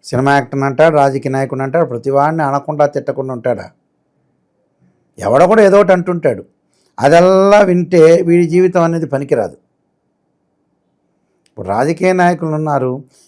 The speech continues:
ఎవరొకళ్ళు ఏదో ఒకటి అనకుండా ఉంటారా? అనకుండా ఉండడుగా, అంటూనే ఉంటారు. సహజం అది. ఇన్ని మనల్నే అంటారు, అంతమంది కోట్ల మందిలో ప్రజల్లో,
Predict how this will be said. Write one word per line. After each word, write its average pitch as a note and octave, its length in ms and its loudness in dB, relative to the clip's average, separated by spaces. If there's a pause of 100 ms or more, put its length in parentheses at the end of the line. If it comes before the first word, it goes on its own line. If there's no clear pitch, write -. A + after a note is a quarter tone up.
(180)
ఎవరొకళ్ళు F#3 720 2
ఏదో E3 220 2
ఒకటి F3+ 160 0
అనకుండా F3 380 -4
ఉంటారా? D3+ 400 -2 (920)
అనకుండా D#3+ 400 -4
ఉండడుగా, E3 440 -4 (840)
అంటూనే G3 320 -2
ఉంటారు. D#3+ 460 0 (1000)
సహజం D#3+ 360 0
అది. C#3 260 -6 (580)
ఇన్ని D#3+ 240 -2
మనల్నే C3 560 -2
అంటారు, F3+ 480 4 (480)
అంతమంది D#3 460 -2
కోట్ల E3 360 0
మందిలో E3+ 340 0
ప్రజల్లో, E3 720 2